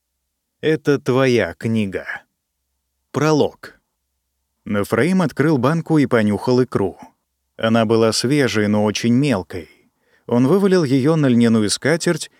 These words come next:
и ткань впитала в себя излишки солёной воды. Нафраим покатал красноватую жемчужину между пальцами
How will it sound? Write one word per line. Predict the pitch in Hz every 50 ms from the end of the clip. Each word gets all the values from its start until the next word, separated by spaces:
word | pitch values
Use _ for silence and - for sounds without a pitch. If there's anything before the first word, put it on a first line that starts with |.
| _ _ _
и | - 117 117
ткань | - - 180 196 196 160
впитала | - - 139 135 - - 160 165 165 160 156
в | 123
себя | - - 131 120 135 147 143 131
излишки | 120 101 107 123 143 143 - - 135 139
солёной | - - - 120 110 101 101 98 98 98 101 101
воды. | 98 123 135 127 107 101 82 76 - _ _ _ _ _ _ _ _ _ _ -
Нафраим | 107 107 104 - - 104 98 95 95 98 104 127 135
покатал | - 151 - 143 127 - 156 165 165
красноватую | - - 139 139 - - 131 123 113 110 135 151 147 135 127 127
жемчужину | 101 110 113 113 107 - 139 147 131 120 123 123 117
между | 110 110 110 101 95 104 92
пальцами | - - 120 151 160 - - - 175 165 165 160 147